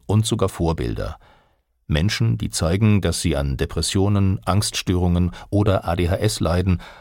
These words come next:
aber dennoch ein volles Leben führen, weil sie nach der Diagnose Hilfe gesucht und gefunden haben. Auch Katharina Zunzer hat diese Plattformen lange Zeit aktiv genutzt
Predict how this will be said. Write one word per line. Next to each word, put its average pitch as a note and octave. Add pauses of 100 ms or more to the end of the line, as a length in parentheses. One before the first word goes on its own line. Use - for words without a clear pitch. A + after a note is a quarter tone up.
(140)
aber G2
dennoch A#2
ein G2+
volles B2
Leben G2+
führen, - (500)
weil D2
sie G#2
nach A2+
der A#2+
Diagnose F2+
Hilfe A#2
gesucht D#2
und D#2+
gefunden D#2
haben. C2 (1700)
Auch B2
Katharina A#2+
Zunzer E2+
hat -
diese E2
Plattformen F2+
lange A2
Zeit G#2+
aktiv -
genutzt D2+